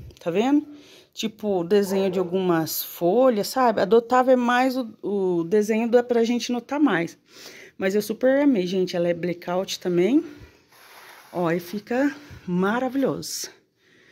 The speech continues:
Tá vendo? Ela é bem na pegada, assim, da paleta de cores da sala, né? Que é marrom clarinho, que ela é um marrom mais clarinho, tá vendo? E fica bem escurinho também, ó.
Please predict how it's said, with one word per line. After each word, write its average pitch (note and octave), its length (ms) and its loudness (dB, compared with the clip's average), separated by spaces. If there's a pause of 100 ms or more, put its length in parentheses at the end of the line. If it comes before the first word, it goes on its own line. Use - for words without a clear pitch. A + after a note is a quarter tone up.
(160)
Tá D#3+ 120 -10
vendo? E3+ 340 4
Ela A3 180 2
é A3 40 0
bem A3 200 0
na E4 100 6
pegada, B3+ 560 0
assim, B3+ 260 -2
da C4+ 100 -2
paleta G#3+ 320 -4
de - 100 -8
cores G#3+ 280 -6
da A#3+ 100 -4
sala, F#3+ 280 -6
né? F#3+ 240 -2 (200)
Que - 80 -10
é F#3 40 -6
marrom E3+ 320 -2
clarinho, F#3+ 540 -2 (440)
que - 80 -6
ela F#3 100 0
é G3 40 0
um G3+ 40 -2
marrom G3 300 -2
mais F#3+ 200 -2
clarinho, G3 520 -4
tá A#3 140 -12
vendo? C4+ 400 -2 (1080)
E F3 80 -14
fica G#3 260 -10
bem G3 140 -8
escurinho C4 400 -6
também, A3+ 380 0
ó. C#3 40 -4